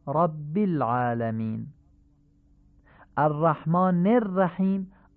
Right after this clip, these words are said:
الرحمن الرحیم. مالک، مالک یوم الدین، یوم الدین، یوم الدین.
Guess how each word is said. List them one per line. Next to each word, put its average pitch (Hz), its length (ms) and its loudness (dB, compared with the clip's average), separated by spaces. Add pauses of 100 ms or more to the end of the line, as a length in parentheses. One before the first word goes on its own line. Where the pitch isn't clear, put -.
الرحمن 165 960 0
الرحیم. 127 880 -4 (640)
مالک، 151 800 0 (520)
مالک 160 800 -4
یوم 135 560 0
الدین، 113 720 -6 (500)
یوم 131 440 0
الدین، 160 800 -2 (100)
یوم 160 460 -2
الدین. 120 760 -4